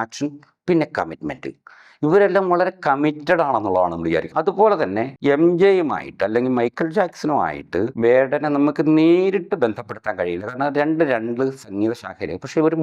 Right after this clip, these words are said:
ബന്ധമുള്ളതായിട്ട് എനിക്ക് തോന്നുന്നുണ്ട്. മൈക്കിൾ ജാക്സന്റെ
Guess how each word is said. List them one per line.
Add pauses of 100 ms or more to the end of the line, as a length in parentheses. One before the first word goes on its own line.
ബന്ധമുള്ളതായിട്ട്
എനിക്ക് (120)
തോന്നുന്നുണ്ട്. (800)
മൈക്കിൾ
ജാക്സന്റെ